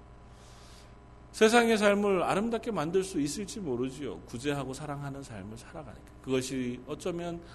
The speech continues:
선한 영향력을 미칠 수도 있을지 모릅니다. 그러나 그 끝은, 그 생명의 끝은 사망으로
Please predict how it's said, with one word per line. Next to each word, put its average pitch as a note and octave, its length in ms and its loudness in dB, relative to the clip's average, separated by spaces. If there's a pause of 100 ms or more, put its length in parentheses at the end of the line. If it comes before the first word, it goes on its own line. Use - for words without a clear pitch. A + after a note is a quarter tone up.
(140)
선한 F#3 380 2
영향력을 E3+ 560 -4
미칠 C3+ 340 -6
수도 E3 260 -8
있을지 F3 420 -10
모릅니다. - 420 -12
그러나 G3 680 4 (300)
그 D3+ 260 -4
끝은, A3+ 440 -6 (400)
그 D#3+ 220 0
생명의 D3+ 560 -6
끝은 G3+ 500 -10 (400)
사망으로 D#3 800 -8